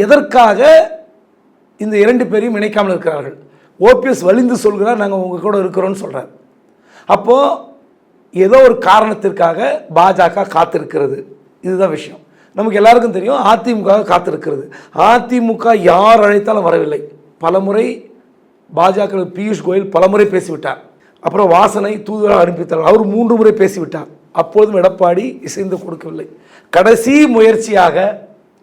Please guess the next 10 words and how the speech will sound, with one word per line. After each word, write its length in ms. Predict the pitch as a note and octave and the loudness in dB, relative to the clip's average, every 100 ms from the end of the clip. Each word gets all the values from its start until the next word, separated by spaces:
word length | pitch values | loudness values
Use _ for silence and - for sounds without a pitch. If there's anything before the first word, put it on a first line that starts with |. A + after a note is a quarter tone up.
| _ _ _ _ | _ _ _ _
சிவராத்திரி 440 | F#3 G#3 G3+ F#3 F#3 | 0 2 2 2 2
வர 80 | F3 E3+ | 4 2
வருது, 280 | E3+ F3 G3+ - - - _ _ _ _ _ _ | 0 0 -2 -4 -16 -20 _ _ _ _ _ _
நம்ம 160 | E3 F3 E3 D#3+ | -6 -4 -2 -4
ஜக்கி 220 | F3 F3+ G#3+ | -6 -6 -2
வாசுதேவ் 320 | F#3+ F3+ F#3+ | -2 0 -2
அதுக்கு 280 | F3 D#3+ D#3+ | -2 -4 -6
சிவதாண்டவத்துக்கு 760 | F#3+ F#3+ F#3 F3+ F3 F3 D#3+ - | -4 -2 0 0 -2 -2 -6 0
ஃபேமஸ்ஸு. 460 | F3 F3 E3 D#3+ F#3 - - _ _ F3 | 0 0 -4 -4 -4 -6 -18 _ _ -4
ஒரு 120 | F3 | -2